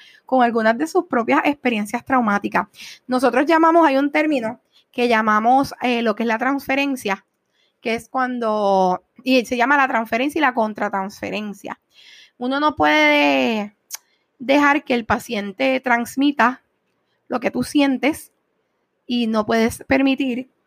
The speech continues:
eh, sentir lo que, lo que el paciente te está transmitiendo, porque obviamente tú estás preparado para esto, pero somos seres humanos.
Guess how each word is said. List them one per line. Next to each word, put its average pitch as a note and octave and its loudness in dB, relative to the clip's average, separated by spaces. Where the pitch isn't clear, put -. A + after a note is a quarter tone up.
eh, G3+ 2
sentir A#3 0
lo A#3+ 4
que, G3 -2
lo G#3+ -4
que G3+ -6
el F#3+ 0
paciente - -6
te G#3+ -6
está G#3 -4
transmitiendo, B3+ 0
porque A#3+ 2
obviamente B3+ 2
tú C4 -4
estás A3+ 0
preparado A#3+ 2
para G#3+ 2
esto, A3+ 0
pero A3+ 0
somos G#3 -2
seres A3 -2
humanos. F#3+ -4